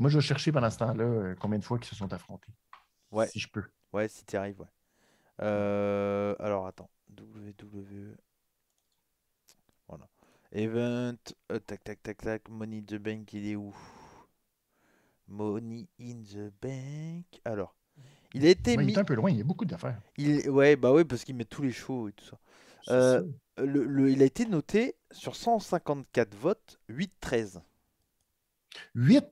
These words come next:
Speaker 1: treize ?
Speaker 2: Ouais.
Speaker 1: Oh God.
Speaker 2: Et j'ai vu plein de monde, euh, trouver ce match trop bien. Alors,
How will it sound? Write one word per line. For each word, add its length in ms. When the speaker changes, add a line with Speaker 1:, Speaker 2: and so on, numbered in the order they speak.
Speaker 1:
treize ? 640
Speaker 2:
Ouais. 200
Speaker 1:
Oh 140
God. 280
Speaker 2:
Et 80
j'ai 160
vu 140
plein 220
de 60
monde, 460
euh, 500
trouver 300
ce 120
match 380
trop 200
bien. 200
Alors, 280